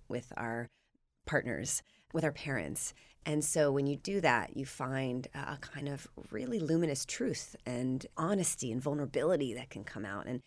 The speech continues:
this is true with male characters as well, or, you know, a-, any group of friends. But because we've had such a dearth of,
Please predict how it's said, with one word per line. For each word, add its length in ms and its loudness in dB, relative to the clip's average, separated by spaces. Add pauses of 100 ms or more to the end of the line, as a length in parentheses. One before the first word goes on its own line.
this 160 2
is 80 4
true 180 6
with 140 6
male 160 4
characters 400 2
as 160 2
well, 320 12
or, 180 8 (240)
you 100 4
know, 60 4
a-, 160 4
any 220 6
group 180 2
of 100 0
friends. 420 2
But 220 -2 (300)
because 340 0
we've 140 0
had 240 -2
such 240 -4
a 60 -6
dearth 420 0
of, 180 -8